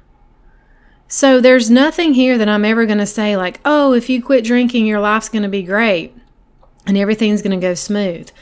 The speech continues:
Absolutely not. But if you quit drinking, you'll be able to see yourself, know yourself, trust yourself on a deeper level than you ever have before.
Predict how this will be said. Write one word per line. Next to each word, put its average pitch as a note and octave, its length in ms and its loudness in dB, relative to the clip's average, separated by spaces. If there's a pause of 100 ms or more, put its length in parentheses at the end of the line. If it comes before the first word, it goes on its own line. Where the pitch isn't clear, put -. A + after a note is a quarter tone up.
(320)
Absolutely G3 800 -2
not. E3+ 400 -6 (360)
But E3 160 -2
if E3 160 -2
you F#3 120 -6
quit A#3+ 260 0
drinking, G#3 720 -2 (760)
you'll F#3+ 240 -2
be F#3+ 160 0
able E3+ 240 0
to E3 80 -6
see G3 220 -6
yourself, A3 800 -6 (420)
know F3 220 -4
yourself, G#3 840 -4 (200)
trust - 380 -10
yourself G#3+ 760 -6 (600)
on F#3+ 160 0
a F#3 80 0
deeper B3+ 380 2
level G3+ 440 -2
than F3+ 200 -6
you F#3 240 -8
ever F#3 320 -4
have F3 320 -12
before. G#3+ 680 -4